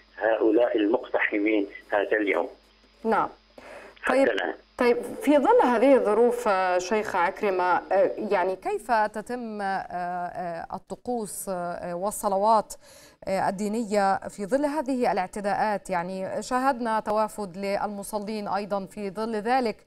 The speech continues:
Speaker 2: يعني كيف تسير الأمور وكيف تكون الترتيبات، آه، في ظل هذه الاعتداءات وهذه الاقتحامات؟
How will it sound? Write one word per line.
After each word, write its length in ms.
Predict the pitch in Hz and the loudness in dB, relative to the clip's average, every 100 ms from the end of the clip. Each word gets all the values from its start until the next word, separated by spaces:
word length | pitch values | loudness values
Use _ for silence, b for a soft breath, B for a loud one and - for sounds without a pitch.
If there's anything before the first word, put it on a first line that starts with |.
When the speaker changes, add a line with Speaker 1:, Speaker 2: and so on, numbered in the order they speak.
| B B B B B 175 | B B B B B -6
Speaker 2:
يعني 260 | 185 190 | -4 -4
كيف 280 | 220 320 339 | 0 0 2
تسير 440 | 302 277 - 392 | 0 0 0 -2
الأمور 360 | 294 247 277 359 | 0 0 0 2
وكيف 320 | 277 302 320 | 2 0 -4
تكون 360 | 294 277 - 359 | -4 -4 -4 -4
الترتيبات، 720 | - 226 - 226 208 196 - | -4 -6 -6 -2 -2 -2 -4
آه، 240 | 185 185 180 | -4 -4 -6
في 180 | 214 | -6
ظل 220 | 208 240 220 | -4 -2 0
هذه 480 | 202 208 247 220 - 220 | -2 -2 -2 -2 -2 -2
الاعتداءات 800 | 208 202 202 220 - 320 330 254 | -2 -4 -2 2 4 2 2 0
وهذه 1500 | 247 285 294 285 - - - - 202 214 214 226 269 277 247 | 4 6 4 2 -18 -20 -6 -2 -2 -2 -2 -2 2 4 4
الاقتحامات؟ 800 | 285 - 285 302 240 175 - | 2 -4 -2 -2 -2 -6 -10